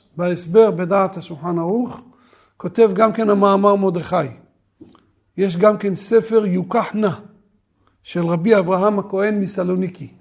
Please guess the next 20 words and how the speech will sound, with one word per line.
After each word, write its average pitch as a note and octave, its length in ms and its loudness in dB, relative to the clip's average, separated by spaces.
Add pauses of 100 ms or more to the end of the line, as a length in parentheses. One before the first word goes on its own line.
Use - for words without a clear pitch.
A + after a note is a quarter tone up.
שהיה F#3+ 220 -8
מעיין F#3 640 -2
גדול F3+ 320 4
מאוד, F3 480 -2 (520)
יש G3+ 200 -4
לו G3 100 4
בנושא F3+ 420 0
הזה F3+ 360 2
אריכות, A3+ 640 -4 (760)
והוא A3 380 4
כותב A#3 320 2
שמה A3+ 380 0
חד G3+ 360 -6
משמעית G#3+ 760 -4 (680)
שגם G#3+ 640 4
מרן A3 320 4
השולחן G#3 420 -2
ערוך G3+ 200 0
סובר E3+ 360 -2
כך. - 380 -16